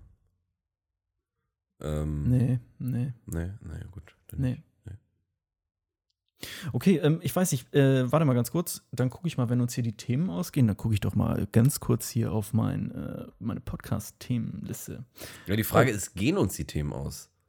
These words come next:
Speaker 1: Oder machen wir hier jetzt, ist, ist der Podcast auch eine Werbeplattform vielleicht für ein neues Werk aus unseren Händen? Aus, aus den kreativen Movinto-Händen.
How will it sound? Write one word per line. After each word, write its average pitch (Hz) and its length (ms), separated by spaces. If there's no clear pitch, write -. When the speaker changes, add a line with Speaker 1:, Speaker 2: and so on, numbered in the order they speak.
Speaker 1:
Oder 98 220
machen 95 300
wir 87 80
hier 87 220
jetzt, 82 300
ist, - 220
ist - 180
der 90 60
Podcast - 380
auch - 60
eine 80 180
Werbeplattform 76 840
vielleicht 76 500
für 82 420
ein 92 340
neues 90 800
Werk 98 520
aus 87 180
unseren 107 340
Händen? 85 540
Aus, - 320
aus 87 200
den 87 380
kreativen 131 680
Movinto-Händen. 87 880